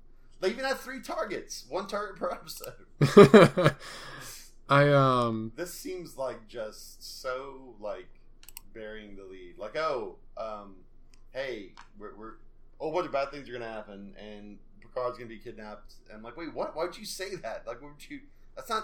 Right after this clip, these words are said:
Speaker 1: a trailer. That's, like, giving me a major plot point."
Speaker 2: <laughs> I know, right? Um,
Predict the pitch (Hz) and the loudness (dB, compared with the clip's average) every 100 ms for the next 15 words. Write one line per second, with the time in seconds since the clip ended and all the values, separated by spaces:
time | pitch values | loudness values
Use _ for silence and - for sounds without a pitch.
0 | 147 - - 180 165 131 120 135 - 139 | -6 -8 -6 -4 -4 -4 -4 -6 -6 -8
1 | 131 117 117 139 151 143 139 131 131 131 | -8 -10 -14 -12 -10 -10 -10 -10 -10 -12
2 | 131 131 127 - - - - 185 - 185 | -10 -8 -8 -12 -6 0 8 10 10 10
3 | 202 135 113 143 170 - - - - - | 10 10 10 8 4 -4 -20 -20 -20 -20
4 | - - - - 135 139 135 131 135 | -20 -20 -20 -2 6 8 8 4 0